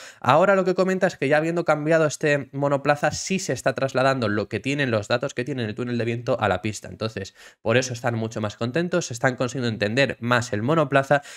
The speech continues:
y de esta forma conseguir desarrollar el actual concepto que tienen, lo van a hacer en Gran Bretaña. Van a traer ese paquete de actualizaciones y seguir desarrollándolo. Además, también nos ha confirmado que deberíamos de tener, en Silverstone debía ser un paquete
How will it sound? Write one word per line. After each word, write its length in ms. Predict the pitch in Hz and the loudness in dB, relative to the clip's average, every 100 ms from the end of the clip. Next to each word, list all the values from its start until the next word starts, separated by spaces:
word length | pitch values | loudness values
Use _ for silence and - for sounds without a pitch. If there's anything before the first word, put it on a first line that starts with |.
| - | -4
y 80 | 131 | 2
de 80 | 156 | 2
esta 180 | 160 143 | 2 2
forma 360 | 147 147 151 | 2 0 0
conseguir 360 | 139 117 120 127 | 0 0 0 -2
desarrollar 460 | 123 131 120 123 113 | -2 0 0 2 2
el 80 | |
actual 440 | 101 - 110 113 120 | 2 0 0 2 2
concepto 460 | 127 117 120 120 | 0 0 -4 -2
que 100 | 120 | -2
tienen, 300 | 120 120 127 | -2 -2 -2
lo 80 | 107 | 0
van 160 | 107 113 | 2 2
a 40 | |
hacer 180 | - 113 | -2 -4
en 80 | 107 107 | -6 -4
Gran 240 | 101 98 | -4 -2
Bretaña. 380 | 101 101 95 95 | -2 -4 -2 -2
Van 100 | 101 | -2
a 60 | 98 | -4
traer 220 | - 101 | -6 -8
ese 180 | - 98 | -8 -6
paquete 380 | 101 104 98 | -4 -2 -2
de 80 | 98 | -2
actualizaciones 720 | 95 104 104 120 139 131 143 - - - | -2 -2 -2 -2 -2 -2 -2 -6 -18 -4
y 120 | 123 | -2
seguir 260 | 123 123 123 | 0 2 2
desarrollándolo. 720 | 120 120 104 104 98 92 92 120 | 0 0 2 2 2 0 0 2
Además, 420 | 123 123 143 151 | 2 4 2 0
también 160 | 151 | -2
nos 100 | 139 | -2
ha 80 | 147 | -4
confirmado 480 | 135 127 135 139 117 | -4 -4 -2 0 0
que 140 | 107 | 0
deberíamos 340 | 104 107 120 131 | 0 0 0 -2
de 80 | 120 | -2
tener, 300 | 123 107 - | 0 -2 2
en 300 | 120 120 120 | 2 2 -2
Silverstone 560 | - 143 170 - 175 | -2 0 -2 -2 -4
debía 160 | 139 131 | -2 -2
ser 160 | 135 139 | -4 -6
un 80 | |
paquete 560 | 123 120 127 139 139 | -4 -2 -2 -4 -6